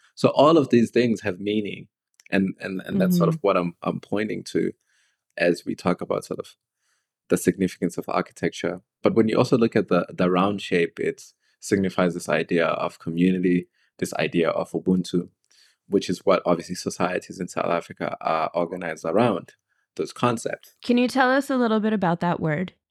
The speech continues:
Speaker 2: Ubuntu?
Speaker 1: Yeah. Ubuntu means "I am because we are." So it's the idea that, you know, I think in the simplest form, it's like if my mom is cooking and then halfway mid-cooking, she realizes, like,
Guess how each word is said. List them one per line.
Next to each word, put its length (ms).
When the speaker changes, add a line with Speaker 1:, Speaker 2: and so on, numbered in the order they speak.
Speaker 2:
Ubuntu? 280
Speaker 1:
Yeah. 420
Ubuntu 280
means 220
"I 180
am 480
because 400
we 180
are." 260
So 140
it's 160
the 80
idea 340
that, 300
you 120
know, 200
I 60
think 300
in 120
the 60
simplest 520
form, 320
it's 160
like 200
if 280
my 160
mom 240
is 140
cooking 560
and 260
then 560
halfway 500
mid-cooking, 640
she 160
realizes, 500
like, 320